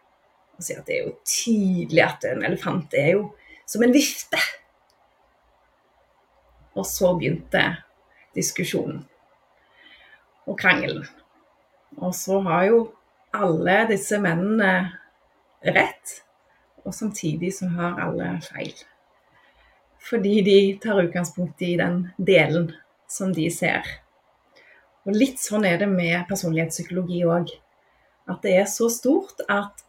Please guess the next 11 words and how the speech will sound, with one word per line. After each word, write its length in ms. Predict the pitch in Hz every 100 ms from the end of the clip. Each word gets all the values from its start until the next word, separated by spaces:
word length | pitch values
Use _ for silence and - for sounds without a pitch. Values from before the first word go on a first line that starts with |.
| -
de 180 | 185
har 80 | 190
delt 240 | 190 190 -
det 140 | - -
inn 340 | 170 180 226
i 160 | 233 214
mange 320 | 180 175 - -
ulike, 840 | 262 208 175 160 175 180 - 240 233 - _ _ _ -
ulike 460 | 226 202 190 -
veier 320 | 254 202 220 247
inn 380 | 294 320 196